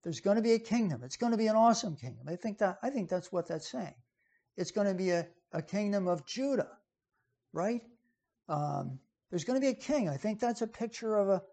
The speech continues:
of a little dynasty, uh, but just a picture of it. See, even in the bad stuff, God is saying, "Before I leave here, I want you to see a picture."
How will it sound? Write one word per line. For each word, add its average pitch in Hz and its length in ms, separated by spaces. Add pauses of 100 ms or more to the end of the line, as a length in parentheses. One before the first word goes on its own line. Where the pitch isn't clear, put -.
(100)
of 185 100
a 190 200
little 226 200
dynasty, 247 640 (1160)
uh, 123 300 (420)
but 175 120
just 269 220
a 302 60
picture 247 400
of 131 80
it. - 180 (760)
See, 196 200
even 285 160
in 302 100
the 294 60
bad 269 320
stuff, - 320 (220)
God 180 200
is 151 120
saying, 139 400 (540)
"Before 226 360
I 220 80
leave 196 340
here, 117 280 (420)
I 127 60
want 131 280
you 139 80
to 127 60
see - 120
a 131 40
picture." 131 420